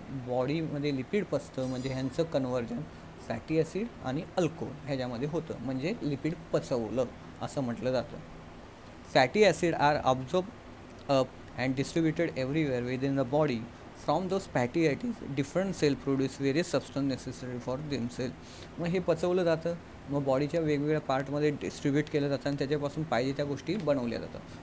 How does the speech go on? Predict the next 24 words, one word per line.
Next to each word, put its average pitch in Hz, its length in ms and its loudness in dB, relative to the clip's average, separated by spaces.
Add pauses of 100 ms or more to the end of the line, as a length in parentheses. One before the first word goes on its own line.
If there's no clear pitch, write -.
(140)
For 196 160 6
example, 135 480 2 (640)
molecule 156 400 4 (120)
called 151 200 4
the 156 100 4 (160)
phospholipids, 143 840 0 (320)
which 143 160 0
is 165 120 2
essential 160 480 0 (100)
for 143 140 0
the 139 180 -2 (440)
producing 151 380 4 (120)
plasma 135 360 6 (100)
membrane, 123 360 0 (300)
are 143 200 4 (400)
formed 147 280 2 (100)
from 135 180 -2
the 143 80 -2
fatty 151 400 4
acid. 123 240 -2 (400)
Beside 147 320 4
the 156 80 4
fatty 156 440 2
acid 151 220 4